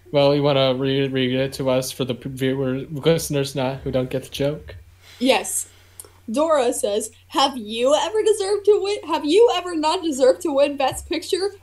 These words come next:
Speaker 2: Crash and Argo. I have. Shakespeare in Love. Me too.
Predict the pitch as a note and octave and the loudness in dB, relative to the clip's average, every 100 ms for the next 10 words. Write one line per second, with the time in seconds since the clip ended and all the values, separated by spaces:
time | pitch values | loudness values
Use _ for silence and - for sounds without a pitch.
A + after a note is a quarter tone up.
0 | - - A#3 C4+ C4+ - G#3 G#3+ A3+ B3+ | -8 -2 0 0 -4 -2 -2 -2 2 2
1 | - - _ F4+ G#4 B4+ E4 C4 F4 - | 0 -8 _ 2 4 2 2 -2 -2 -6
2 | _ _ - G#3+ G#3+ A#3+ A3 G#3+ G#3+ G#3 | _ _ -4 -4 -2 -6 -6 -6 -4 -2
3 | A#3+ - _ D#4 A#4 C5+ C5+ - C#5+ D#5 | -2 -6 _ 6 8 8 4 6 8 8
4 | G#4 A#3+ | 4 0